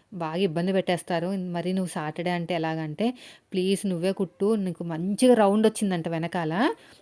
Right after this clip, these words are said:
ఇంత బాగా ఎక్కడా కుదరలేదు నాకు" అని. నేను కుట్టింది ఆర్మ్ లూజ్ ప్రకారం, చిన్న సైజు బ్లౌజులు వాటికి ఆర్మ్ లూజ్ ప్రకారం కుడితే భలే వస్తుందండి ఫిట్టింగ్ అనేది, చాలా బాగా వస్తుంది. మన ఛానల్లో వీడియోస్ చూడండి, కావాలంటే కామెంట్స్ చూడండి, ఎంత బాగా వస్తుందో.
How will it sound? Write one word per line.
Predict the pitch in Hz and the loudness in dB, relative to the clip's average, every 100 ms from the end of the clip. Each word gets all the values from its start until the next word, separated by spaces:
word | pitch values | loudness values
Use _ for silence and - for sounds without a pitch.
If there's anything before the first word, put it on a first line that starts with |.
| - | -16
ఇంత | - 185 170 | -6 -4 0
బాగా | 196 185 180 208 | 2 4 4 2
ఎక్కడా | 202 196 | 2 2
కుదరలేదు | 208 190 190 185 180 | 4 2 2 2 0
నాకు" | 170 165 | -2 -2
అని. | 156 165 | -4 -2
నేను | 202 220 277 | 0 2 2
కుట్టింది | 285 214 247 247 | 2 0 2 4
ఆర్మ్ | 196 208 | 4 4
లూజ్ | 220 196 | 4 2
ప్రకారం, | 185 170 151 202 | 0 -2 -4 -6
చిన్న | - - 220 | -10 -4 -2
సైజు | 226 247 | 2 2
బ్లౌజులు | 233 220 220 214 226 220 - - - | 4 4 4 4 4 4 -4 -20 -4
వాటికి | 208 190 208 | 0 0 2
ఆర్మ్ | 196 190 202 | 2 4 4
లూజ్ | 226 | 2
ప్రకారం | 214 202 208 202 | 2 0 0 0
కుడితే | 196 208 | 0 0
భలే | 190 175 165 | 0 2 2
వస్తుందండి | 160 156 233 226 180 | 0 0 0 0 0
ఫిట్టింగ్ | - 160 180 175 | -4 -6 -4 -4
అనేది, | 156 143 151 - _ _ - | -4 -4 -6 -10 _ _ -10
చాలా | 196 226 | -4 0
బాగా | 214 170 | 2 0
వస్తుంది. | 147 - 147 - - | -2 -8 -12 -12 -10
మన | 170 | -8
ఛానల్లో | 165 165 160 190 220 | -6 -4 -2 -2 -2
వీడియోస్ | 208 190 214 240 | 0 0 -2 0
చూడండి, | 220 214 220 - _ _ _ - | 0 0 -4 -8 _ _ _ -6
కావాలంటే | 190 175 190 190 | -2 0 0 -2
కామెంట్స్ | 196 185 175 202 220 | 0 0 0 0 0
చూడండి, | 208 196 | -2 -2
ఎంత | 170 190 | -2 -2
బాగా | 180 | 0
వస్తుందో. | 175 - 185 220 | 0 -2 -2 -2